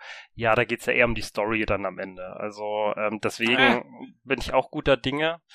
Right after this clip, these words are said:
Speaker 1: aber, also für mich zumindest.
Speaker 2: Mhm.
Speaker 1: <laughs> Ähm, aber, ja, mal gucken. Das ist ja auch das bei Monkey Island jetzt so ein bisschen die Kritikpunkte, haben ja ganz viele alte Fans gesagt, „Oh, mit der Grafik bin ich nicht zufrieden.“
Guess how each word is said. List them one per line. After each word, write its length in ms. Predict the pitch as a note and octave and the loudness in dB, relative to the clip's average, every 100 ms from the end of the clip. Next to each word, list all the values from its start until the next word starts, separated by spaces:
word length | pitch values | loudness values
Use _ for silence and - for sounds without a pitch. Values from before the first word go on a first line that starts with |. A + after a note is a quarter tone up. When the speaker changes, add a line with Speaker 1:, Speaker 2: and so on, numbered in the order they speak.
| - - - _ _ | -20 -20 -20 _ _
Speaker 1:
aber, 680 | - A#2 B2 B2+ A#2+ A#2+ A#2+ | 6 6 8 6 6 4 2
also 160 | A#2+ G2+ | -6 -6
für 140 | - | -4
mich 180 | A2 C3 | -2 -2
zumindest. 420 | - C#3 D3+ - - - - - - | -4 -6 -6 2 4 4 2 0 4
Speaker 2:
Mhm. 240 | D#3 C#3+ F3 | 6 6 4
Speaker 1:
<laughs> 40 | - - - - - - | 2 -4 -8 -8 -12 4
Ähm, 460 | A#2+ A#2+ A#2 A#2 A2+ - | 8 10 8 4 -4 -12
aber, 920 | - A2 A2+ A2+ A2+ A2+ A2 A2 A2+ - B2+ G#2+ A2+ | 2 6 6 6 4 6 4 2 -2 -10 -6 -4 0
ja, 120 | B2+ | 2
mal 140 | A#2+ | 2
gucken. 260 | - B2 G#2+ | 0 -4 -2
Das 140 | A#2+ | 0
ist 60 | A#2+ | 4
ja 60 | |
auch 100 | B2 | 4
das 200 | A#2+ A#2+ | 4 0
bei 120 | - A2+ | 2 4
Monkey 340 | A#2 A#2+ B2 | 4 2 2
Island 340 | G#2+ B2 B2+ - | 2 2 0 -4
jetzt 380 | B2+ - - | -6 -8 -12
so 80 | B2 | -6
ein 60 | A#2+ | -4
bisschen 360 | A#2+ - A#2 | -4 -6 -8
die 380 | A2 A2 G#2+ G#2+ - - - - | -6 -10 -6 -8 -10 -16 -12 -4
Kritikpunkte, 640 | - - C3+ B2 A#2+ A#2 | -2 -2 -4 -2 0 2
haben 120 | A2+ | 2
ja 60 | G#2+ | 2
ganz 220 | A2+ - | 2 0
viele 160 | - | -4
alte 180 | A#2 A2+ | -2 -2
Fans 260 | - A#2+ - | 0 -2 -2
gesagt, 240 | A#2 G#2 | -6 -6
„Oh, 140 | A#2 A#2+ | -6 -6
mit 160 | A2+ | -6
der 80 | G#2+ | -6
Grafik 400 | - A#2 B2 B2+ | 0 0 0 -6
bin 140 | A#2+ | -6
ich 100 | A#2 | -4
nicht 180 | B2+ - | -6 -10
zufrieden.“ 560 | - - B2 A#2+ A#2+ | -10 -8 -4 -2 -2